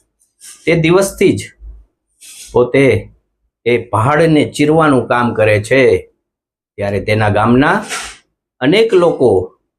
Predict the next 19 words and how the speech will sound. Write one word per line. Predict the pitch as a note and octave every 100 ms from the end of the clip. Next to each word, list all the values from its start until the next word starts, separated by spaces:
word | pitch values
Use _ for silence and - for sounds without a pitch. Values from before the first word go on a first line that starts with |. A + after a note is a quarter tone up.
| _ _ _ _ _ _ _
તેને | A2 G#2+
પાગલ | - G#2 A2 C3 C3
કહેતા | A#2 A2+ A2+ G2+
હતા, | G2 F#2 F2+ F#2+ - - _ _ _ _ _ -
તેને | G#2 A2 G#2
દીવાનો | G#2+ G#2+ C3 D3
કહેતા | - F#2+ - F2+
હતા | F2 F#2+ F2+ F2+ _ _ _ _ _
અને | G#2 G#2
કહેતા | G#2+ A2 F3+ E3+
હતા | D3 C3+ G2+ F2+ - _ _ _ _ _ _ _ -
કે | A2 -
આ | B2 C#3+
વાતનું | B2+ B2 B2+ C3+ C3
કોઈ | C3
પરિણામ | A#2+ A#2+ C#3+ E3+ F3+
જ |
નહીં | A2+ G2+ F#2+
મળે. | F2+ F2